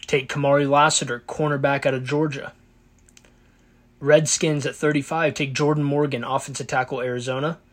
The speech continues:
Bears, via one of their <laughs> second, you know, they got two second-round picks now 'cause of all their trade backs.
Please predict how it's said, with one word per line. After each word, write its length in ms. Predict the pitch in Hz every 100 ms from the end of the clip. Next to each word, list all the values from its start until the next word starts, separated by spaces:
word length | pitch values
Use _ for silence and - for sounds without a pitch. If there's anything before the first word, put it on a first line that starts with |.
| _ _ _ _ -
Bears, 600 | 131 147 147 160 180 -
via 280 | 143 139 131
one 180 | 143 139
of 80 |
their 300 | 135 135 131 - 156 131 156
<laughs> 300 | 151 - -
second, 480 | - 160 143 -
you 60 | 143
know, 80 | 135
they 80 | 139
got 160 | 139
two 160 | - 156
second-round 420 | 156 147 139 120
picks 200 | 151 -
now 160 | 139 143
'cause 180 | 139 131
of 60 |
all 80 | 131
their 100 | 117
trade 320 | 110 156 156
backs. 400 | 117 127 - -